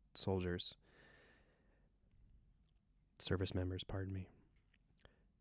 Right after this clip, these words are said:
And so we all have a lot to learn from one another so that we can find new ways of inter-,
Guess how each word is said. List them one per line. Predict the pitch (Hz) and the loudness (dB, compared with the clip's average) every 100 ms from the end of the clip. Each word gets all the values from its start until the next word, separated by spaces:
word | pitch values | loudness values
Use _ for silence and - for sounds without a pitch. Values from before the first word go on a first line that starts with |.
| _ | _
And | 95 90 | -2 0
so | - 98 92 92 - | 4 6 6 6 2
we | 98 98 | 4 8
all | 95 95 | 10 10
have | 104 | 8
a | 95 | 6
lot | 95 95 | 6 4
to | - | 4
learn | 95 95 92 | 6 8 8
from | 95 | 6
one | 92 | 6
another | 90 87 85 85 95 - - _ - | 6 4 4 2 0 -8 -20 _ -8
so | - | -2
that | 92 95 | 0 0
we | 95 | -2
can | - 90 87 87 - - _ - - _ _ - | 0 0 0 -2 -6 -16 _ -20 -20 _ _ 0
find | 160 160 147 | 8 10 12
new | 139 123 | 12 12
ways | 110 95 87 - - | 12 12 10 6 0
of | 98 98 | 2 4
inter-, | 98 - 98 95 | 2 4 4 4